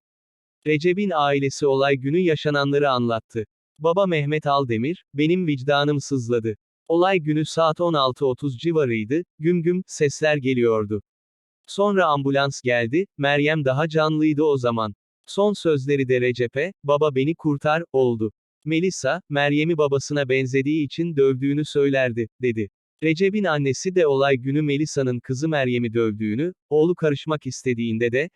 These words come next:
"Benim çocuğum, sen karışma," diyerek kızardı, dedi.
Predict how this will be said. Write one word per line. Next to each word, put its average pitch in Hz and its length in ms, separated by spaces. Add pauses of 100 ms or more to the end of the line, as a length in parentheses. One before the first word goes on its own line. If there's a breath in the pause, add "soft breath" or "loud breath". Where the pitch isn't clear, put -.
(120)
"Benim 147 280
çocuğum, 131 480 (120)
sen 180 300
karışma," 170 540 (220)
diyerek 160 440
kızardı, 120 540 (180)
dedi. 113 280